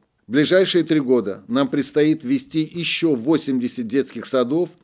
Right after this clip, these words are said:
и более пятидесяти школ. В пятницу доложил об этих планах вице-премьеру Татьяне Голиковой на всероссийском совещании.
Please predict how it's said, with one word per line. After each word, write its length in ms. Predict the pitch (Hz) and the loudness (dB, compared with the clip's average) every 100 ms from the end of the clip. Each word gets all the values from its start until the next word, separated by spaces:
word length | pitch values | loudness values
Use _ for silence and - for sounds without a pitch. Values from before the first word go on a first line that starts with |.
| _ | _
и 120 | 151 | -2
более 360 | 135 143 175 165 | 0 4 4 4
пятидесяти 680 | 160 151 151 139 131 - 135 | 2 0 0 0 -2 -4 -6
школ. 380 | - 101 87 - | -6 -4 -4 -4
В 60 | _ | _
пятницу 480 | 170 190 180 151 147 | 2 4 2 -2 4
доложил 440 | 156 156 139 156 | 6 6 6 6
об 140 | 139 | 6
этих 240 | 147 139 - | 6 2 -2
планах 440 | 151 160 151 - | 0 0 0 -6
вице-премьеру 800 | 120 156 135 131 135 147 151 143 | -4 -2 -2 -2 0 4 2 2
Татьяне 580 | 127 139 127 147 147 131 | -2 0 2 2 2 2
Голиковой 580 | 135 131 - 127 123 120 | 4 4 2 0 0 -2
на 140 | 127 | -4
всероссийском 640 | 123 135 123 135 127 - 113 | 0 2 2 -2 -6 -6 -6
совещании. 640 | 123 117 - 101 95 | -4 -4 -4 -6 -8